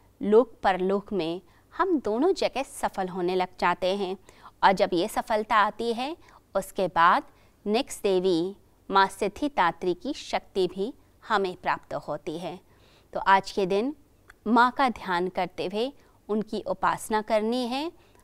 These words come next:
और उनका चिंतन करते हुए उनकी पवित्रता को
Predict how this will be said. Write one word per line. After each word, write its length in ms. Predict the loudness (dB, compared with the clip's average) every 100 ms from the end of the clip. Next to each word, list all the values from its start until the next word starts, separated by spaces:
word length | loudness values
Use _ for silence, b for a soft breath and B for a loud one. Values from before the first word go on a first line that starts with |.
| b _ 8
और 380 | 10 10 4 -8 b b _
उनका 300 | 0 2 2
चिंतन 520 | -2 0 -2 2 2 4
करते 460 | 2 0 -2 -2
हुए 240 | 0 -2 -4 -10 _ _
उनकी 280 | -2 0 -2
पवित्रता 720 | -2 -4 -4 -2 -4 -2 -8
को 300 | -4 -4 -4